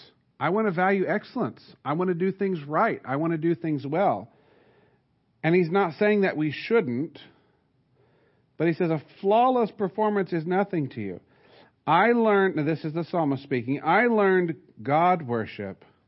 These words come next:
when my pride was shattered." Heart-shattered lives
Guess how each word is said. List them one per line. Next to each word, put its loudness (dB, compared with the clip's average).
when -6
my -4
pride -4
was -10
shattered." -20
Heart-shattered -2
lives -2